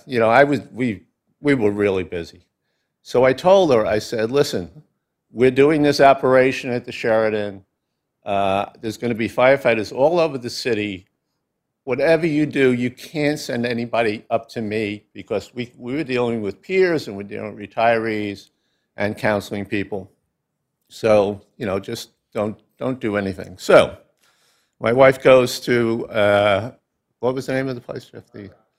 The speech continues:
Hard Rock Cafe that evening with a big F D N Y T-shirt and sees guys with, uh, fire department T-shirts on. And of course, she's a little bit outgoing and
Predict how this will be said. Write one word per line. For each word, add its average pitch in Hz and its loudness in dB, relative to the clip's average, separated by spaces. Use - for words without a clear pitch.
Hard 147 4
Rock 147 6
Cafe 110 2
that 101 -2
evening 104 -4
with 95 -6
a 95 -8
big 98 -8
F 110 -6
D 107 -8
N 101 -8
Y 95 -8
T-shirt 107 -4
and 104 -4
sees 123 -6
guys 104 2
with, 101 -4
uh, 90 -6
fire 113 4
department 107 -4
T-shirts 131 -6
on. 80 -12
And 113 2
of 113 -2
course, 120 4
she's 113 -6
a 113 -2
little 113 2
bit 104 2
outgoing 101 4
and 87 -6